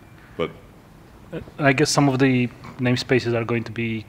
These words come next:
Speaker 2: kind of meaningless, like clock, everyone is going to import clocks, right?
Speaker 1: Clock, yeah, or U S B,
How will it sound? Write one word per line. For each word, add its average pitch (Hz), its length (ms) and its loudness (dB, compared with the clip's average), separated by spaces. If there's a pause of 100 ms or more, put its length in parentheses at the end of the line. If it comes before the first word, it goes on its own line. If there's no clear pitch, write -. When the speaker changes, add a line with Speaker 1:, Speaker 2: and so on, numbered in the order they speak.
Speaker 2:
kind 113 220 -4
of 107 160 -10
meaningless, 117 400 -4
like - 200 -10
clock, 120 260 -2
everyone 113 280 -4
is 104 80 -8
going 101 200 -12
to 113 80 -16
import 107 340 -6
clocks, - 380 -8
right? 117 180 -16 (240)
Speaker 1:
Clock, - 320 2
yeah, 107 180 2
or 117 220 6
U 117 160 2
S 123 100 2
B, 73 260 -6